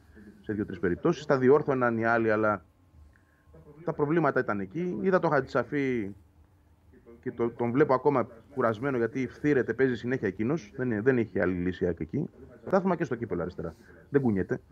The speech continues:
Δεν είναι από αυτούς δηλαδή που παίρνουν και μια ανάσα. Ε, αυτά, εκεί, εκεί είναι ο προβληματισμός μου περισσότερο. Στο πώς η ΑΕΚ θα αντιμετωπίσει τον παοκ, που είναι ομάδα που ξέρει να κάνει φάσεις.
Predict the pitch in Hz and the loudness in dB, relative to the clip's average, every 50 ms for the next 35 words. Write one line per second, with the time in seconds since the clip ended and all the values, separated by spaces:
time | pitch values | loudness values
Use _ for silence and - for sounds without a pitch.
0 | - - - 135 151 160 156 135 131 113 107 131 113 120 113 107 113 113 113 110 | -20 -8 -2 2 2 4 4 4 2 2 0 -2 0 2 2 2 2 2 -2 -4
1 | 107 104 - - - - - - - - - - - - 131 123 120 117 110 110 | -6 -8 -12 -18 -20 -20 -20 -20 -20 -20 -20 -6 0 2 2 2 2 0 -2 -2
2 | 110 113 98 98 101 101 101 - 143 143 135 110 110 101 98 98 101 98 - - | 0 0 0 0 0 -2 -4 -6 -10 -12 -12 -14 -20 -20 -20 -20 -20 -20 -20 -20
3 | - - - - - - - - - - _ _ - - - - - - - - | -20 -20 -20 -20 -20 -20 -20 -20 -20 -20 _ _ -20 -18 -12 -8 -8 -6 -6 -6
4 | - - 185 - - - 196 190 180 185 170 - - - - - - - - - | -6 -6 -6 -6 -6 -6 -6 -6 -8 -8 -10 -12 -14 -18 -20 -20 -20 -10 -4 -2
5 | 226 - - 247 - - - 240 226 202 175 170 - 247 226 185 175 165 156 139 | 0 2 4 6 6 6 6 4 4 4 4 4 4 2 2 4 2 2 2 0
6 | 127 117 120 117 107 98 95 90 95 87 - 95 - - - 90 95 - - 151 | 0 -2 -2 -4 -4 -4 -4 -8 -8 -8 -8 -8 -8 -8 -10 -12 -10 -10 -8 -2
7 | - 202 208 208 190 196 202 - 175 165 160 151 151 - 208 - - 143 151 190 | 2 2 2 4 4 2 2 2 0 0 0 0 0 -2 0 2 2 4 6 6
8 | 202 214 208 - 185 190 185 160 185 214 214 214 202 190 165 - - 202 185 180 | 6 4 4 0 -4 -2 -2 0 2 2 2 2 0 -2 -4 -2 -2 -2 -2 -2
9 | 180 190 185 170 - 135 107 - 202 196 185 185 | -4 -4 -4 -4 -4 -6 -8 -8 -10 -20 -20 -20